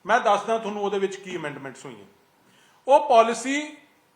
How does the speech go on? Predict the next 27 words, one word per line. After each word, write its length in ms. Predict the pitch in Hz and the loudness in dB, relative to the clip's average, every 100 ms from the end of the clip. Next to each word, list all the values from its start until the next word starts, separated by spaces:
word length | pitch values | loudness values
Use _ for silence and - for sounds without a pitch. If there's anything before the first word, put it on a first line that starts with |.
| 190 | 2
ਅੱਜ 160 | 196 220 | 2 0
ਵੀ 160 | 277 | -2
ਐਗਜ਼ਿਸਟ 400 | 285 247 262 - | -2 -2 -4 -2
ਕਰਦੀ 380 | - 247 247 262 | -2 -2 -2 0
ਹੈ। 200 | 269 294 - - - _ _ | 0 0 -8 -20 -20 _ _
ਦੋ 260 | 185 220 | 2 6
ਹਜ਼ਾਰ 240 | 240 262 269 | 8 8 4
ਤੇਰਾਂ 380 | 269 233 233 254 | 4 4 4 2
ਤੋਂ 180 | 277 | -2
ਹੁਣ 220 | 208 202 233 | -2 -4 -2
ਤੱਕ 460 | 254 226 - - - _ _ - 208 | 2 2 2 -12 -20 _ _ -6 -4
ਅਨੇਕਾਂ 680 | 208 214 247 247 294 294 | -2 0 0 -2 0 0
ਇੰਡਸਟਰੀਜ਼, 680 | 294 269 233 - 202 180 - - _ _ _ _ - | 2 2 0 0 -8 -8 -10 -20 _ _ _ _ -10
ਇਹ 100 | 175 | -6
ਤਾਂ 140 | 220 | -4
ਕਹਿੰਦਾ 320 | 208 208 220 226 | -4 -4 -2 -2
ਨਾ 120 | 269 | -2
ਕਿ 220 | 302 277 | -6 -10
ਇਕੱਲੇ 580 | 254 - - 196 220 262 | -12 -14 -4 -2 4 4
ਸੁਖ 280 | 262 226 196 | 2 -4 -2
ਵਿਲਾਸ 420 | 226 208 208 202 | 4 4 4 0
ਨੇ 100 | 220 | -4
ਉਹਦੇ 220 | 214 226 | -2 -2
'ਚ 140 | 220 | -2
ਲਿੱਤੀ 380 | 202 190 196 196 | -6 -10 -8 0
ਹੈ 480 | 196 190 165 - - - _ | 2 2 0 -8 -18 -20 _
ਬੈਨੀਫਿਟਸ। 520 | 165 190 196 202 202 | -6 -4 -2 -4 -4